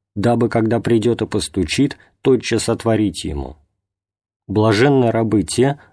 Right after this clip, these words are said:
которых господин, придя, найдёт бодрствующими. Говорю всем: бодрствуйте». Евангелие от Луки, глава двенадцатая, стихи с тридцать пятого по тридцать седьмой. Евангелие от Марка, глава тринадцатая, стих тридцать седьмой.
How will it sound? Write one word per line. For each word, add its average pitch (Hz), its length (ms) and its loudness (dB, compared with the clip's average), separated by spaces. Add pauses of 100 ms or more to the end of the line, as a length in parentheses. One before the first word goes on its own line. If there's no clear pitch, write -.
которых 113 460 0
господин, 101 640 0
придя, 98 480 0 (200)
найдёт 113 420 2
бодрствующими. 80 1160 -4 (540)
Говорю 107 440 0
всем: 80 480 -2 (260)
бодрствуйте». 85 1000 -2 (760)
Евангелие 104 680 2
от 101 140 -6
Луки, 101 340 0
глава 104 360 2
двенадцатая, 113 840 0
стихи 110 400 -2
с 110 100 -2
тридцать 107 460 -2
пятого 123 400 0
по 110 160 0
тридцать 101 440 -4
седьмой. 87 560 -2 (300)
Евангелие 104 680 2
от 95 120 -6
Марка, 120 380 2
глава 104 340 0
тринадцатая, 107 800 0
стих - 340 -2
тридцать 95 440 -4
седьмой. 87 500 -2